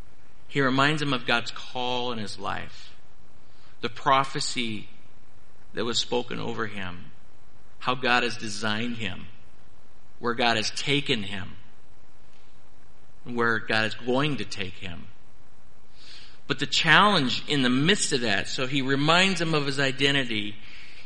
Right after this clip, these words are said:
He reminds him that, "You're my son in the faith." And then he challenges him. And the words get, you know, "I charge you in the sight of God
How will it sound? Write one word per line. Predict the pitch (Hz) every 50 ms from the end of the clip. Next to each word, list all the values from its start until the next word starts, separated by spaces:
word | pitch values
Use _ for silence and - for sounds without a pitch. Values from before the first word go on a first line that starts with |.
| -
He | - - 151
reminds | 143 143 139 151 151 165 175 175 160 156
him | 139
that, | 131 120 92
"You're | 113 135 147 143
my | 139 131 123
son | 120 - - 139 135 139 135
in | 131 120
the | 113 107
faith." | - - 120 113 110 104 107 - - - - - -
And | - 120 117
then | 117 139 156 165
he | 156 151
challenges | 143 - - 139 127 135 143 143 135 107 101 95 95 101
him. | 98 95
And | 98 101 98
the | 101
words | 107 110 135 170 196 185 - -
get, | - 123 120 113 - - - - - - - - -
you | - 165
know, | 175 117 98 131 147 - - - -
"I | - 113 135
charge | 131 - - 170 165 190 214 208 170 170
you | 196 190 180
in | 170
the | 160 147 135
sight | - - 165 170 175
of | 165 147 135
God | 143 143 151 165 180 190 190 185